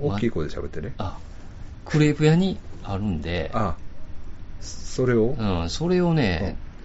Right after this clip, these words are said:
Speaker 1: うん。
Speaker 2: で、もういらんって言ってるんでね。
Speaker 1: どっちも？
Speaker 2: いや、どっちもいらんと思うんですよね。
Speaker 1: あ、それをもうあげます？
Speaker 2: もう引き取ってね、振り回したろかなと思ってるぐらいですよね。
Speaker 1: え、それイベントで？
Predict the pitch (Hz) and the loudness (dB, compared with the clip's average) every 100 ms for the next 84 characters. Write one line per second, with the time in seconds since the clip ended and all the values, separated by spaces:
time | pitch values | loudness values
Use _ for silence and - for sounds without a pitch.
0 | - - - 113 95 92 92 156 220 262 | -12 -12 -4 -2 0 0 2 4 6 6
1 | 247 - 87 - 92 78 69 78 80 - | 6 2 -4 -4 -6 -4 -6 -8 -8 -10
2 | - - - - 113 107 - 117 - 117 | -12 -14 -14 -10 0 0 2 -2 0 -2
3 | 101 90 - - - - 107 117 151 - | -2 -4 -8 -10 -10 -4 2 2 4 8
4 | 175 98 101 87 73 71 98 82 - 143 | 8 8 2 0 -4 -4 -2 -2 0 4
5 | 135 135 131 92 78 117 139 117 104 - | 8 8 8 6 6 8 10 8 4 -2
6 | 113 101 92 - 220 208 185 - 104 87 | -4 -4 -4 6 8 8 6 4 0 0
7 | 85 - 196 220 165 - 98 82 90 65 | -2 6 8 8 4 2 0 2 -2 -4
8 | - 87 82 - 117 104 90 85 - - | -4 -4 -4 -4 -2 0 -2 -4 -8 -6
9 | - - - - - - - 131 - 123 | -6 -6 -8 -10 -8 -6 2 2 6 6
10 | 131 156 151 139 156 | 6 6 6 6 4